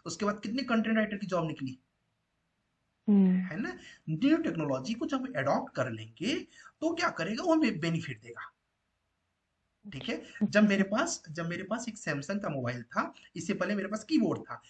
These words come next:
Speaker 1: keyboard से जब मैं इसमें आया, काफी feature मुझे extra मिल गए, ठीक है। फिर इसके
Speaker 2: अच्छा।
Speaker 1: बाद जब मैं इसको, क्या बोलते हैं, एक iPhone लिया, इसमें और feature मिल गए,
Speaker 2: हम्म।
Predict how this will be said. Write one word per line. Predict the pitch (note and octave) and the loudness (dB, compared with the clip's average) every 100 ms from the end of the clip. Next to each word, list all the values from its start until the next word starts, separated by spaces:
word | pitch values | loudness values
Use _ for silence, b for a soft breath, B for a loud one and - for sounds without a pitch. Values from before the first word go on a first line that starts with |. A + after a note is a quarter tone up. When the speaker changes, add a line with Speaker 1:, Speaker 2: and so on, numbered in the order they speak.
| b _ | b _
Speaker 1:
keyboard | E3 F3 G#3+ | -4 -2 -2
से | G#3+ | -2
जब | G#3 | 0
मैं | G3+ | 0
इसमें | G3 G3+ | 0 0
आया, | G#3 | 0
काफी | G#3+ D3+ - | 0 -2 -2
feature | D#3 D#3 D#3+ | -4 -4 -2
मुझे | D3+ D#3 | 0 0
extra | - - | -2 -2
मिल | E3 F3 | -2 -2
गए, | A3+ C4 - _ _ _ _ _ _ | -2 -4 -10 _ _ _ _ _ _
ठीक | B3 B3+ | -12 -12
है। | - B B | -12 B B
फिर | C4+ | 2
इसके | B3+ - C4+ | 2 4 4
Speaker 2:
अच्छा। | |
Speaker 1:
बाद | B3+ | 4
जब | B3 A3+ | 4 4
मैं | A3 | 4
इसको, | A3 - A3 G3 G3 F#3+ | 2 0 -2 0 0 0
क्या | F3+ | -2
बोलते | E3+ E3+ E3+ | -2 -4 -4
हैं, | F3+ | -4
एक | E3+ - | -6 -4
iPhone | D#3 - G3 | -6 -2 0
लिया, | G#3 A3+ A#3+ B - | 2 2 0 B -10
इसमें | E3 D3+ | -4 2
और | C3 - | 2 4
feature | G#3+ A#3+ | 2 2
मिल | B3+ C#4 | 4 2
गए, | D4 D4+ - _ _ _ _ _ _ _ _ _ _ _ _ _ _ - | 2 -4 -12 _ _ _ _ _ _ _ _ _ _ _ _ _ _ 2
Speaker 2:
हम्म। | G3+ G3 F#3+ | 6 6 6